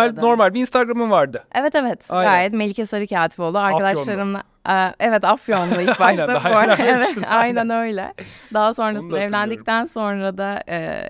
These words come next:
Speaker 1: yani işte ne zaman seyahate gitsem paylaştığım fix, hani düz bir Instagram kullanıcısıydım. Ama tabii ben bu yolun böyle şey olduğuna pek inanmıyorum. E,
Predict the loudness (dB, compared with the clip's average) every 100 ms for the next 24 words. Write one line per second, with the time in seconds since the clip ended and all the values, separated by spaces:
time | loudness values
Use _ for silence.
0 | -8 -8 -8 -10 -12 -8 -4 -4 -4 -6
1 | -4 -6 -4 -8 -10 -6 -6 -6 _ -6
2 | -4 -2 -4 -6 -8 -6 -4 -8 -12 -12
3 | -10 -10 -8 -6 -4 -4 -6 -4 -4 -4
4 | -4 -4 -2 -4 -4 -6 -4 -6 -8 -12
5 | -10 -8 -8 -10 _ _ _ _ _ -4
6 | 0 0 -2 -2 0 0 -2 -4 -2 -2
7 | 0 -2 -4 -4 -4 -2 -2 -2 -4 -4
8 | -2 0 0 -2 -2 -2 -4 -6 -8 -8
9 | -6 -6